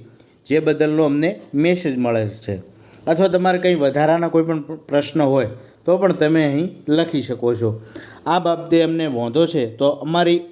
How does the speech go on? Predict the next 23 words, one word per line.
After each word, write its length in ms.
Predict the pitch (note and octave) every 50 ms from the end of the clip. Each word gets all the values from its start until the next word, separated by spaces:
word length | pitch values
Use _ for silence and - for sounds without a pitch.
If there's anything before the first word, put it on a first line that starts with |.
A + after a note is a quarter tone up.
| -
આ 100 | D3 D3
વાંધા 400 | D3 C#3 C3+ C3 B2+ D3+ D#3 D3+
અરજી 360 | D3 C#3+ C#3 C#3+ C#3 A#2 G#2+ A2 - - - - - _ - - _ _ _ -
આધાર 320 | A#2 C3+ C3 D#3+ E3+ E3+
પુરાવા 380 | E3 D#3+ D#3+ D#3+ D#3 D#3 D#3 D3
સાથે 280 | C#3 D3 C#3+ C#3+ C#3+
રજૂ 260 | B2 A#2+ A#2 D3 F#3
કરીએ 380 | F3+ E3+ D3+ C#3 C3+ B2+ B2 A#2
છીએ, 340 | A2+ B2+ B2+ C#3+ D#3+ - - - - _ - -
તો 60 | C#3
આપ 300 | C3+ C3 D3 D3+ - -
શ્રીને 440 | C#3 C3 C3+ C3+ D3 D#3 D#3+ D#3+ -
ઘટતું 340 | B2 A#2+ A2 A2 - D3 C#3+
થવા 420 | - B2 A#2+ C3 D3 E3 - - - - - - _ - B2
વિનંતી 560 | C3+ E3 G3 F#3+ E3+ C#3+ B2+ A2+ G#2+ G#2 F#2+
છે. 180 | - G#2+ F#2+ G2+ - - - - - - - - - - -
અહીં 360 | A2+ C3 D3+ D#3 D3+ D3 C#3+ -
તમારો 300 | C#3 C#3 D3 D3 D3 C#3
નંબર 280 | C3+ C3 C3+ C#3 D3
લખી 240 | D3+ D#3 D3+ D3+ D3+
દેવાનો, 360 | C#3+ D3 D3 D3 C#3+ C#3+ C#3
અરજી 280 | A#2+ A2+ A2 A2+ C3+ C3+
નંબર 360 | C#3+ C#3 C#3+ C#3+ C#3 C#3+